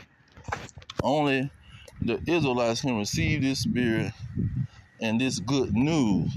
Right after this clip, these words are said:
because it's bad news to all the other heathens, and they will not receive that bad and, and per-, perceive, they won't receive it, and they won't perceive it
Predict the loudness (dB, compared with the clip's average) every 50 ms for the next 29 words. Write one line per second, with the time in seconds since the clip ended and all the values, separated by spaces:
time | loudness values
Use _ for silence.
0 | -2 -2 0 0 -2 -2 0 -2 -2 0 0 -2 -2 -4 -6 -4 -2 0 0 2
1 | 2 2 0 0 0 0 0 2 0 0 -2 -2 -6 -12 _ -20 -20 -20 -20 -18
2 | -10 -4 -4 -4 0 2 2 4 4 4 4 4 4 2 2 0 0 0 0 2
3 | 2 0 -2 -2 -2 -2 0 2 2 2 0 0 -2 -4 -8 -10 -16 -20 -8 -2
4 | 0 0 2 2 2 2 2 2 2 2 2 0 0 -2 -2 0 0 0 0 0
5 | 0 0 0 -2 -2 -2 -4 -4 -2 -2 -2 -2 -4 -8 -12 -16 -16 -16 -20 _
6 | -20 -20 -12 -6 -4 -4 -2 -2 -2 -2 -2 -2 -4 -4 -6 -2 0 2 2 2
7 | 2 0 -4 -8 -6 -2 0 2 2 2 2 0 -2 0 2 2 4 2 2 0
8 | -2 -6 -8 -12 -12 -10 -6 -2 -2 0 2 2 2 2 2 2 2 2 2 0
9 | 0 0 0 2 2 2 2 0 -2 -2 -2 -4 -4 -6 -8 -12 -14 -12 -4 -2
10 | 0 0 0 0 0 0 0 0 0 0 0 0 2 2 2 2 0 0 0 0
11 | 0 2 2 2 2 0 0